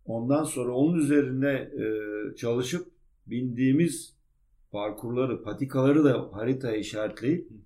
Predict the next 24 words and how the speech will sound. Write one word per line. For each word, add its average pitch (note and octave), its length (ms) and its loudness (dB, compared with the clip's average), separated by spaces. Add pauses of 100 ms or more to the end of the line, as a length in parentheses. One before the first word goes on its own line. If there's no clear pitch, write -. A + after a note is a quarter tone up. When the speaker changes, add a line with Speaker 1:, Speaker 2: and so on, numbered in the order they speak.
(540)
Speaker 1:
çok C3+ 240 0
güzel C3 280 2
bir C3 60 2
harita C3 260 2
çıkarmıştık. G#2 600 -4
Yani F#2+ 220 -6
bu G2+ 300 -8 (260)
yine G2+ 180 -12
on G#2+ 180 -6
yıl G#2 160 -8
oluyor. A2+ 420 -2 (540)
Yani G2+ 200 -8
şu B2 180 -2
anda B2 540 0
Belgrad B2+ 540 4
Ormanı'nın B2 720 0 (500)
en C#3+ 200 2
kapsamlı B2+ 560 -2
haritası. C3 560 2 (500)
Tabii B2 220 -4
yirmi B2+ 200 -2
beş C#3+ 260 4
binlik C3+ 240 2
haritada C3+ 680 2